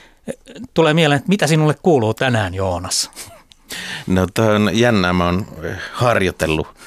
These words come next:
Speaker 2: ajattelemaan nyt viime viikot sitä, että mitä mulle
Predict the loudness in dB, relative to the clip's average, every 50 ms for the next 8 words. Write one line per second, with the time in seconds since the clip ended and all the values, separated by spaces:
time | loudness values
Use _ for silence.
0 | -20 -20 -20 -20 _ -10 -4 -2 -2 0 0 -2 -4 -6 -4 -4 -2 -2 -2 -2
1 | -2 -2 -2 -4 -6 -6 -4 -4 -2 -2 0 -2 -2 -2 -2 -2 -2 -2 -4 -8
2 | -8 -8 -14 -18 -10 -8 -6 -6 -6 -6 -6 -6 -6 -6 -6 -4 -4 -4 -2 -2
3 | 0 2 2 2 0 0 -4